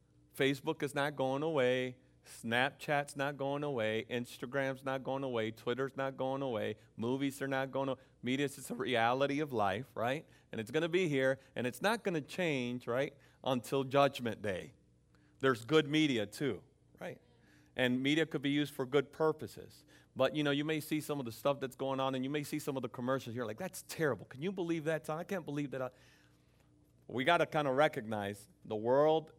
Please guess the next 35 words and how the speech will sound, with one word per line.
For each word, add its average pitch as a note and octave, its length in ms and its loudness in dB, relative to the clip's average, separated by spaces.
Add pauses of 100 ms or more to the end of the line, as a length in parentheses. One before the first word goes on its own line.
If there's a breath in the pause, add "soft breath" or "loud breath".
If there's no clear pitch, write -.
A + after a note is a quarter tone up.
is A2+ 180 -2
going C3 340 -2
in G#2 140 -4
one D3 220 2
direction. E3 640 2
The A2 80 -8
Bible C#3 340 2
says, C#3+ 260 0
Second D3 260 -4
Timothy D3+ 300 -2
chapter C#3 320 -2
three, D#3 300 -2
it's C#3 140 -4
going C#3 220 0
from A#2+ 180 -4
bad D3 360 4
to E3+ 60 -4
worse, D3 720 4 (880)
right? B2 300 2 (580 soft breath)
The A#2 140 0
end C#3+ 100 4
of D#3 80 0
all D#3 120 6
things D3+ 220 -2
is C3+ 120 -14
near. F#3 240 2
Things E3 280 -2
are, D3 160 2
are, C3 200 4
are B2 100 2
going C3+ 360 0
from A#2 260 -4
bad D3+ 560 2 (540)
to D#3+ 300 2 (220)
worse. A2+ 800 4